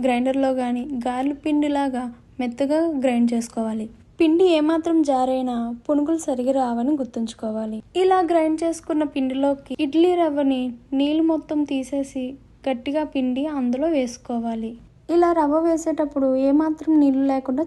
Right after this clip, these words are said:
చూసుకోవాలి. తర్వాత అందులోకి తడిపి పెట్టుకున్న బియ్యం పిండి కూడా వేసుకోవాలి. ఇప్పుడు రుచికి సరిపడా ఉప్పు వేసి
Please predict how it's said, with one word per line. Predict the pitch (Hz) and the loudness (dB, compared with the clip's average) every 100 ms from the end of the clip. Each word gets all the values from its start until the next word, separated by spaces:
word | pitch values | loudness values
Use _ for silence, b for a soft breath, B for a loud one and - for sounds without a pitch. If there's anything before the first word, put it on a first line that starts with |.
| 320 | -4
చూసుకోవాలి. | 277 - 240 233 233 233 277 | -6 -4 -6 -4 -6 -4 0
తర్వాత | 330 339 330 330 | 2 2 2 4
అందులోకి | 294 294 302 294 285 | 6 6 4 2 -2
తడిపి | 285 269 277 | 0 -2 -2
పెట్టుకున్న | 330 311 320 311 | -4 -4 0 2
బియ్యం | 294 269 262 269 | 2 2 0 0
పిండి | 277 269 | 0 0
కూడా | 262 247 302 | 0 -2 0
వేసుకోవాలి. | 302 247 - 247 233 233 226 226 | 0 -2 -6 -8 -6 -6 -6 -6
ఇప్పుడు | 311 320 311 269 | -6 -2 2 2
రుచికి | 269 269 - 349 | 2 -2 -6 -4
సరిపడా | 349 285 277 277 285 277 | -2 -2 -2 -2 0 0
ఉప్పు | 233 269 | -2 -2
వేసి | 269 254 240 262 247 | 0 0 -4 -6 -6